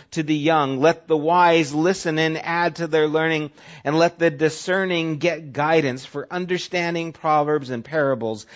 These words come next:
and sayings and riddles of the wise. That's Proverbs chapter one, verses two through six. The whole point of the writings of wisdom was so that we could get understanding. The,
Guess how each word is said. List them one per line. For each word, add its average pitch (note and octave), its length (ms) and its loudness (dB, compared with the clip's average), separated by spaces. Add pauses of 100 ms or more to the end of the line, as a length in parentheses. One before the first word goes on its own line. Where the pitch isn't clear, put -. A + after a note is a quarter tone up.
(140)
and C3 180 -4
sayings E3+ 560 -2
and C#3+ 240 -2
riddles C#3 380 2
of A#2+ 260 -6
the A#2+ 80 -2
wise. F#2+ 600 -6
That's C3+ 200 -8
Proverbs C#3 600 0 (360)
chapter C#3+ 320 0
one, C3 300 0
verses A2+ 340 -8
two C3 320 -2
through A#2 220 -6
six. - 460 -4
The C3+ 240 -6
whole F3+ 280 -6
point F#3 680 0 (400)
of C3+ 220 0
the C3 200 2
writings D#3 560 2
of C#3+ 140 0
wisdom C#3+ 560 -2 (240)
was D3 160 -2
so F3+ 160 -2
that D#3 200 0
we F3+ 300 -6
could D#3+ 300 -4
get E3 360 0
understanding. D#3 1120 -2
The, B2 140 -2